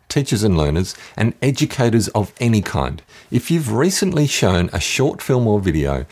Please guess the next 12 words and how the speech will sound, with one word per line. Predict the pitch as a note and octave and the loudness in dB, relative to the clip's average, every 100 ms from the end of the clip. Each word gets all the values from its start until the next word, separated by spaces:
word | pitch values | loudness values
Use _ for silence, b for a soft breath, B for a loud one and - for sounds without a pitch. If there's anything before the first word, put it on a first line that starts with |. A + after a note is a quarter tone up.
| B B - | B B -10
to | - | -8
help | - C3+ D#3 | -2 -2 0
enlighten | C#3 A2 G2 G#2+ | 0 2 0 -2
others, | D#2+ C#2 C#2+ - - _ B B B - | -2 -2 -6 -8 -18 _ B B B -2
get | E3 | 0
in | C#3+ | 2
touch. | G#2+ - - - - | 0 -2 -6 -12 -6
I'd | G#2+ G#2 | -2 0
love | A#2 C3+ A2+ | 0 0 0
to | - | -4
interview | F#2+ F2+ G2+ E2+ D2 | -2 -4 -2 -2 -2
you, | C2+ C2+ | -2 -6